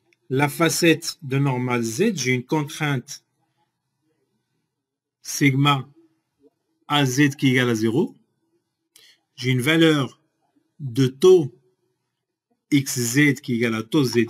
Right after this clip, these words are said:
X. J'ai une seule valeur de contrainte tangentielle. Sur la deuxième facette, j'ai de normale à X, j'ai une contrainte normale à X, une contrainte tangentielle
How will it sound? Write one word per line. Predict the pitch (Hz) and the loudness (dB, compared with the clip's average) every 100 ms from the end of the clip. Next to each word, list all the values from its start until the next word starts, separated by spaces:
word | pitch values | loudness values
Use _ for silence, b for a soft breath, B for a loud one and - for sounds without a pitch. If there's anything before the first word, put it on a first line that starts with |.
| - | -4
X. | 240 160 | -8 -6
J'ai | 117 | -8
une | 110 113 | -6 -8
seule | - - 190 - - - | -8 -8 -8 -10 -14 -6
valeur | 139 143 127 | -4 -4 -4
de | 120 | -8
contrainte | - 123 117 - 127 - _ _ | -10 -10 -12 -12 -14 -14 _ _
tangentielle. | 120 107 104 98 156 190 240 - B B B B - | -10 -8 -8 -8 -6 -4 -6 -14 B B B B -10
Sur | - 135 | -4 -2
la | 147 | 2
deuxième | 185 190 208 | 4 4 2
facette, | 196 196 180 - 190 180 - b b b _ - | 0 0 0 2 2 2 -6 b b b _ -12
j'ai | 117 120 135 - | -8 -2 -2 -2
de | 120 131 | 0 0
normale | 135 135 139 127 | 0 0 -2 0
à | 120 | 0
X, | 131 - 113 | -2 -4 -6
j'ai | 123 | -2
une | 123 120 - _ | -2 -4 -12 _
contrainte | 165 156 - 165 151 147 | -6 -6 -4 -4 -4 -4
normale | 139 139 135 143 127 113 _ _ _ _ | -2 -2 -2 -2 -2 -6 _ _ _ _
à | 135 139 | 0 2
X, | 139 135 139 | 2 0 -6
une | 120 | -6
contrainte | 143 135 - 143 139 131 _ _ _ - | -6 -6 -6 -6 -4 -6 _ _ _ -6
tangentielle | 143 131 139 135 - 143 139 117 | -2 0 0 -2 -2 0 2 0